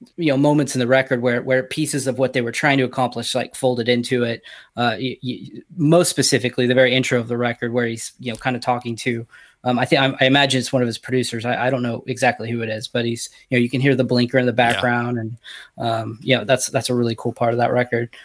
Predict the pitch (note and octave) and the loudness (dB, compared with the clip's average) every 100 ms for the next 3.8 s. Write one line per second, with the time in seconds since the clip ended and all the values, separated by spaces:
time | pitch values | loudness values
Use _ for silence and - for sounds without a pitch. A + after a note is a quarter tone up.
0 | - _ - B2+ B2 A#2+ - - _ C3+ | -20 _ 2 4 4 -2 -14 -18 _ 2
1 | C3 D#3 - B3+ C4 D4+ D#4+ A#2 D#3 - | 2 2 2 2 4 2 0 2 2 2
2 | - G3 - G#3 F#3 D3 - - E3 E3 | 0 0 2 2 2 -2 -4 0 4 4
3 | D3 D3+ C#3+ D#3 D3+ D3 C#3+ - | 4 2 2 2 2 2 -2 -6